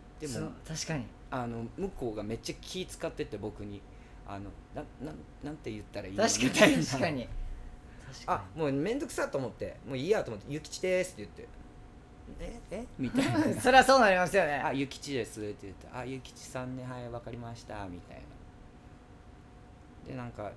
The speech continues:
Speaker 1: 徐々に徐々に、ほんでまた人がバーってこう増えて、
Speaker 2: はははは。
Speaker 1: で、その中に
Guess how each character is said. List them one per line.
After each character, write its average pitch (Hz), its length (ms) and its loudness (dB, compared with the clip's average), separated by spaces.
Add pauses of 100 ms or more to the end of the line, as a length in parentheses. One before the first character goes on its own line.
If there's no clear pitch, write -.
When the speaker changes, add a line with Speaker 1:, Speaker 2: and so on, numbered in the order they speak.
(120)
Speaker 1:
徐 135 140 -2
々 175 180 -6
に 127 140 -2
徐 107 180 -4
々 123 160 -4
に、 101 80 -6
ほ 113 120 -6
ん 107 80 -6
で 101 60 -8
ま 110 120 -6
た - 100 -8
人 - 280 -4
が 95 120 -8 (160)
バ 101 140 -6
ー 98 40 -8
っ - 20 -8
て - 100 -12
こ - 140 -10
う - 20 -8
増 - 60 -12
え - 40 -12
て、 185 60 -4
Speaker 2:
は 165 80 0
は 156 80 -2
は 135 60 -2
は。 113 260 -8 (380)
Speaker 1:
で、 131 60 -10
そ 165 180 -6
の 151 120 -6
中 107 300 -8
に 98 80 -8